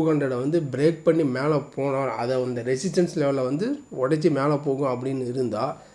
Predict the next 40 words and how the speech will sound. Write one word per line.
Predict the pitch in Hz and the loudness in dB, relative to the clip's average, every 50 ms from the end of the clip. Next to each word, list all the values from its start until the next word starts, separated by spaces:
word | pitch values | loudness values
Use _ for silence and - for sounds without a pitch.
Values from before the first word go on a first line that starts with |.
| - _ _ _ - 127 | -20 _ _ _ -2 0
மார்க்கெட் | 165 175 170 160 156 139 143 139 | 2 2 2 2 2 2 2 4
வந்து | 160 180 175 - - | 4 4 2 2 2
திரும்ப | 151 160 175 - 139 139 | 2 2 4 2 2 2
ரிமைனிங் | 139 147 160 165 160 160 139 127 | 2 4 4 4 4 4 2 0
வந்து | 135 147 165 156 - - - - | 0 -2 -2 -4 -4 -10 -10 -6
செல்லிங் | 143 123 127 131 123 110 110 | -6 -4 -4 -4 -6 -6 -8
தான். | 110 - - _ _ _ _ - | -10 -12 -14 _ _ _ _ -4
ஃபார்ட்டி | 143 135 135 151 | -4 -2 2 2
எயிட் | 151 147 131 143 | 2 2 2 -2
தௌசண்டை | 139 143 151 160 151 147 | -2 0 0 0 0 0
டச் | 151 131 127 - - | 0 -2 -4 -4 -6
பண்ணி | 139 131 139 147 151 147 | -4 -2 0 0 0 2
ஃபார்ட்டி | 151 - 135 139 143 143 | 0 -2 -2 0 -2 -2
எயிட் | 139 135 - - | -2 -4 -6 -8
ஹண்ட்ரட், | 143 139 139 139 127 131 131 131 127 | -6 -4 -2 -2 -2 -2 -2 -2 -2
ஒன் | 131 139 131 | -2 -2 -2
ஃபிஃப்டி | 139 131 127 143 131 | -4 -6 -4 -2 0
இதெல்லாம் | 123 120 131 143 147 135 127 | 0 0 0 -2 -2 -2 -2
போனாவே | 123 127 127 120 120 165 233 - - - - - - _ _ _ _ - | -2 -2 -2 -2 -2 -2 -2 -4 -10 -18 -20 -20 -20 _ _ _ _ -12
அந்த | 120 120 123 123 120 - - - - _ _ _ _ _ _ _ | -6 -4 -4 -4 -4 -8 -14 -20 -20 _ _ _ _ _ _ _
டூ | 190 196 196 | 6 6 8
ஹண்ட்ரட் | 185 185 175 170 156 143 | 8 6 6 4 4 2
வந்து | 151 175 190 175 147 | 2 4 2 2 4
பிரேக் | 143 156 170 160 160 | 6 6 4 6 4
பண்ணி | 170 165 165 135 | 2 2 2 2
மேலே | 131 131 135 135 120 117 | 2 0 0 -2 -2 -4
போகணும். | 120 110 110 110 117 - 117 | -4 -4 -4 -6 -6 -6 -4
அந்த | 120 123 120 120 - | -4 -4 -6 -2 2
டூ | 165 175 175 | 4 4 6
ஹண்ட்ரடை | 175 170 180 190 185 185 151 139 | 6 4 4 4 4 2 4 4
பிரேக் | 147 160 160 160 | 4 4 4 4
பண்ணி | 165 156 147 127 | 2 2 2 2
மேலே | 127 131 147 143 127 - | 2 0 0 0 0 -2
போகல | 139 127 127 127 127 120 | -2 -2 -2 -2 -2 -4
அப்படின்னா | 113 113 113 113 127 131 120 117 123 | -4 -4 -6 -6 -4 -4 -4 -4 -2
ரிமைனிங் | 127 143 156 165 165 165 156 143 | 2 4 4 4 4 2 0 -2
நம்ம | 131 127 127 | -2 -4 -4
மார்க்கெட் | 131 131 127 127 120 120 120 | -4 -4 -4 -6 -6 -6 -6
வந்து | 117 113 123 139 131 117 | -6 -4 -4 -4 -4 -2
ஒரு | 113 143 | -2 -4